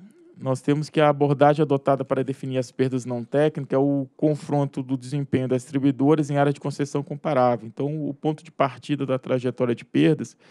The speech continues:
é estabelecido, regra geral, pelo menor valor entre a meta definida no ciclo anterior e a média histórica dos últimos quatro anos civis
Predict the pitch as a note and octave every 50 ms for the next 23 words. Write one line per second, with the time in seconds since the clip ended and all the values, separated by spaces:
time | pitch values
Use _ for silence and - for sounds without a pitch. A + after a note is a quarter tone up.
0 | - _ _ _ _ _ _ - - C3+ C3 - C#3 C3+ C3+ D3 C3+ C#3+ C3+ -
1 | C3 B2 B2 B2 B2+ B2+ B2 B2 B2+ B2 C3 C3+ C3 C3 C#3 D3+ D#3+ D3+ - _
2 | _ _ _ _ _ _ _ _ _ _ _ _ _ _ _ - C#3 C#3+ D3 D3
3 | D3 C#3+ C#3 C#3+ D3 D3 C#3+ C3+ D3+ D3+ D3 C#3+ C#3 C3+ C3+ C3+ C3+ C3 C3 B2
4 | - B2+ C3 B2+ B2+ B2+ B2+ B2+ C#3 D3 D3+ - - C3 C#3 C#3 - - C#3 C3
5 | C3 C3+ C3 C3+ C3 C3 B2+ - - C#3 C3 - C3 B2 - C#3 B2+ C3 C3 C#3
6 | D3+ E3+ D#3+ - - C#3 C#3 C3+ C3+ C3+ C#3 C#3+ C#3+ C#3+ C#3+ - - - - C#3+
7 | F#3 - D3 - D3 C#3 C#3 C3 C3 C#3+ C#3 - C#3+ C3+ - - C#3+ C#3+ C3+ -
8 | C3 C3 B2+ B2+ B2+ B2 - D3 C3 C3+ D3 D#3 D3 - -